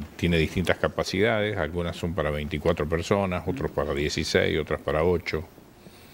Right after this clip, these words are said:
Y va una garrafita y el piloto lo que hace es darle más o menos entrada de aire caliente al,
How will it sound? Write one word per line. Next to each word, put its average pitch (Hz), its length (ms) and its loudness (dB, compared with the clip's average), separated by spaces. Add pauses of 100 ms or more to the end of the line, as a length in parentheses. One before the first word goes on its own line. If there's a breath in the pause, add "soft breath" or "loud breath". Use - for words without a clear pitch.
(580 loud breath)
Y 76 840 0
va 80 380 0
una 92 140 4
garrafita 127 760 0
y 101 200 4
el 82 160 2
piloto 101 420 2
lo 92 140 2
que 92 100 0
hace 104 220 0
es 90 80 -2
darle 90 400 0
más 92 500 0
o 107 80 2
menos 90 520 -2
entrada 87 500 4
de 90 60 2
aire 87 200 0
caliente 90 520 0
al, 76 360 -4